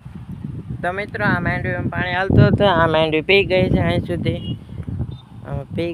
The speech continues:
ગઈ છે અને આમાં સડાવી દીધું છે. કટકા પાથરીને સામેથી બીજો આવે છે, ઓલી પાથી. આ જે અઢી,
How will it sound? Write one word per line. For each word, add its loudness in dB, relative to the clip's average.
ગઈ -4
છે -12
અને 4
આમાં 0
સડાવી -2
દીધું -2
છે. 0
કટકા -2
પાથરીને 6
સામેથી 4
બીજો 4
આવે 4
છે, 4
ઓલી 4
પાથી. 0
આ -4
જે -2
અઢી, 4